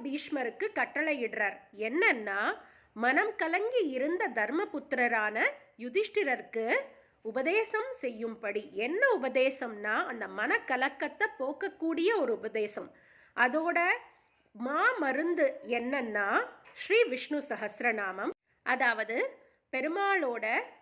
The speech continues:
ஆயிர திவ்ய நாமங்களின் தொகுப்பான ஸ்ரீ விஷ்ணு சஹஸ்ரநாமத்தை யுதிஷ்டிரனுக்கு உபதேசிக்கும்படி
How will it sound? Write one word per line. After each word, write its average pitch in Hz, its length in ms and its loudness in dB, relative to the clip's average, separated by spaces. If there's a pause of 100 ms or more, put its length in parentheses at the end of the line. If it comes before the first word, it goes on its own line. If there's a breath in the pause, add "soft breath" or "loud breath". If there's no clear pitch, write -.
ஆயிர 302 580 0
திவ்ய 240 420 -2
நாமங்களின் 254 840 -2
தொகுப்பான 254 840 0
ஸ்ரீ - 260 -6
விஷ்ணு 508 400 -2
சஹஸ்ரநாமத்தை 226 1080 0 (520 soft breath)
யுதிஷ்டிரனுக்கு 277 1080 2 (560 soft breath)
உபதேசிக்கும்படி 269 1160 0